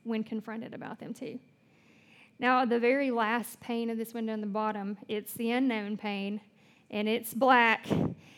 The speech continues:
because this is the window that nobody knows. You don't know it, I don't know it, nobody in here knows it, only God knows it.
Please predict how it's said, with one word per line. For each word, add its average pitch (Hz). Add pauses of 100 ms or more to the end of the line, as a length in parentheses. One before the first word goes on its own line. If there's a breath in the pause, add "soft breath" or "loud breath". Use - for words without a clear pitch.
(140)
because 233
this 262
is 269
the 269
window 214
that 208
nobody 214
knows. 208
You 220
don't 254
know 247
it, 240
I 214
don't 214
know 202
it, 202
nobody 233
in 233
here 220
knows 208
it, 196
only 196
God 180
knows 208
it. -